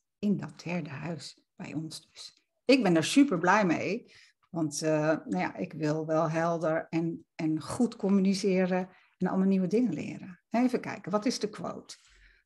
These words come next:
"Identity, self-analysis, eh, knowing oneself. One's own self is well hidden from one's own self. Of all minds of treasure,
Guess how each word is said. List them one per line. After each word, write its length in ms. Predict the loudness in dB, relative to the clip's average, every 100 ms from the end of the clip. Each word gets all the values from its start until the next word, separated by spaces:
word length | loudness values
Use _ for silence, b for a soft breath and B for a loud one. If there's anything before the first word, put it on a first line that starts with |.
| 4
"Identity, 720 | 6 8 8 8 6 6 6 4
self-analysis, 2250 | 0 4 6 6 2 2 2 4 2 2 -4 -2 2 2 4 4 4 4 2 2 0 0 -4
eh, 60 | -10 _ _ _
knowing 540 | 6 8 8 6 6
oneself. 800 | 4 4 0 -2 -4 -8 -18 -20 _ _ _ _ _ _ 0
One's 460 | 6 6 4 2 4
own 280 | 6 8
self 500 | 6 6 6 4 0 -4
is 180 | -4
well 300 | 4 6 6
hidden 360 | 4 2 2 0
from 340 | -2 0 2
one's 280 | 4 2 0
own 240 | 0 2 2
self. 600 | 4 4 4 0 -8 -20 _ _ _ _ _ _
Of 240 | -6 -6 -4
all 280 | 2 4 8
minds 760 | 8 8 8 8 8 4 -4 b b b _
of 180 | -8 -8
treasure, 760 | 0 2 2 4 2 2 -4